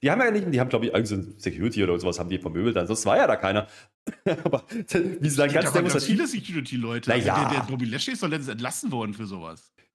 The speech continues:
Speaker 1: Ja gut, das, das ist ja wurscht, aber, äh, natürlich sind die auch sauer.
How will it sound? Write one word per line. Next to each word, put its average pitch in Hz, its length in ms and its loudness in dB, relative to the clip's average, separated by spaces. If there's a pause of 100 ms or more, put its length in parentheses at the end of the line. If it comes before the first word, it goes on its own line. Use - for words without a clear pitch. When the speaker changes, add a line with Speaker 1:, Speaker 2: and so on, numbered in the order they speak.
(140)
Speaker 1:
Ja 117 140 0
gut, 120 200 -6
das, - 60 -6 (140)
das 113 160 0
ist 117 200 2
ja 117 100 2
wurscht, 123 160 -2
aber, 110 180 4
äh, - 80 0
natürlich 180 460 0
sind 165 120 -2
die - 120 -4
auch - 160 -2
sauer. 85 320 -2